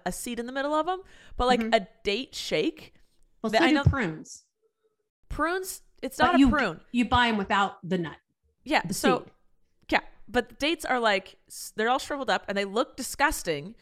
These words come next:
Speaker 1: But if
Speaker 2: Mm-hmm.
Speaker 1: you get them pitted, they're super, super sweet and, like, sticky.
Speaker 2: You know, on December twenty-second, I'm gonna eat a date.
Speaker 1: Not a date nut bread?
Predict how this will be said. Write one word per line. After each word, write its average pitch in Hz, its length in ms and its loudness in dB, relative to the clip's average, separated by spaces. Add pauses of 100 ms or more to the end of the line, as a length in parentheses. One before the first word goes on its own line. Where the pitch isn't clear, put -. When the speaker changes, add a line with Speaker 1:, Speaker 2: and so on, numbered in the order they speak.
(140)
Speaker 1:
But 285 60 4
if 294 60 6 (120)
Speaker 2:
Mm-hmm. 240 60 -2
Speaker 1:
you 240 60 -8
get 269 160 0
them 269 140 -2
pitted, 190 420 0 (600)
they're 240 520 2
super, 285 520 -4
super 254 320 -8
sweet 233 440 -10
and, 180 160 -4
like, 165 320 -8
sticky. - 300 0
Speaker 2:
You 349 60 2
know, 415 240 0 (560)
on 285 160 4
December 359 400 -2
twenty-second, 339 600 -2 (120)
I'm 403 160 0
gonna 285 180 0
eat 240 180 0
a 269 60 0
date. 311 460 -2 (960)
Speaker 1:
Not 202 320 2
a 202 120 4
date 196 340 0
nut 196 260 0
bread? 196 220 2